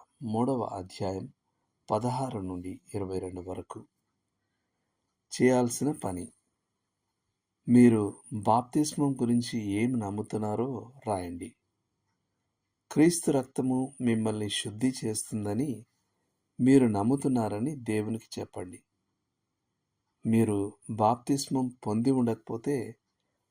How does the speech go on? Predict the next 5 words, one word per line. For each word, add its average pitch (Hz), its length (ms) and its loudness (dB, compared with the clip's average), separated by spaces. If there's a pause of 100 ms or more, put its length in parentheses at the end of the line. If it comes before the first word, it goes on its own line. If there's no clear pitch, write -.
(160)
దాని 110 300 6
గురించి 107 460 -2
ఏం 110 220 0 (120)
చేయాలో 107 440 -4 (200)
నిర్ణయించుకోండి. 95 880 -8